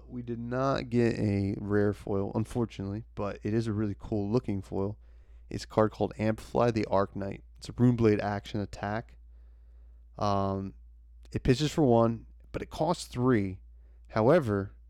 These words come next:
it costs one less to play for each Runechant you control, and attacks for six. That's, that hits hard. So if you're, like, going in on Runechants, this, I mean, this could cost zero, which it seems pretty good, and it defends for three. Um,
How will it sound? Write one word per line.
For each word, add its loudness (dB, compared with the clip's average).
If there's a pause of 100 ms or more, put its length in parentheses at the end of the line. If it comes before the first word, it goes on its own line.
(140)
it -14
costs 0
one 4
less 2
to -6
play -2
for -12
each -6
Runechant 0
you -8
control, -10 (360)
and -10
attacks -6
for -14
six. -10 (140)
That's, -4
that -2
hits 0
hard. -2
So -2
if -2
you're, 4
like, 0
going 0
in 2
on 2
Runechants, -2 (760)
this, 2
I -4
mean, 2
this 0
could -14
cost 4
zero, 2 (800)
which -2
it -14
seems 2
pretty -4
good, 4
and 4
it 2
defends -2
for -4
three. -2 (540)
Um, 0